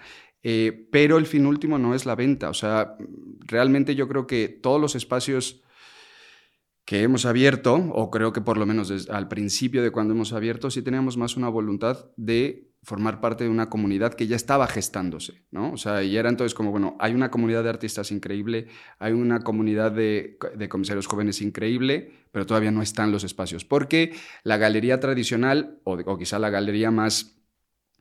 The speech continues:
más mayor, digamos, em, pues está otra cosa,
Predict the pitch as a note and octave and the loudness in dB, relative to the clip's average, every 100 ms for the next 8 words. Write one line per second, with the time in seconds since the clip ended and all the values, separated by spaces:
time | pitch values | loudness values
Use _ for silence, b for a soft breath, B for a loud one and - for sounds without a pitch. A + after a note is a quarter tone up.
0 | _ G2+ F#2+ G#2 G2+ A2 A#2+ G#2 G2 C3 | _ -2 2 2 4 4 4 2 0 0
1 | - B B B B B - G2 F#2+ F#2 | -2 B B B B B -4 -2 0 2
2 | F2+ F2 E2+ - _ _ _ G2+ F2+ - | 2 0 -2 -8 _ _ _ -4 -4 -2
3 | - G2+ G#2 - - E3 - - | 2 4 4 0 -2 -2 -2 -10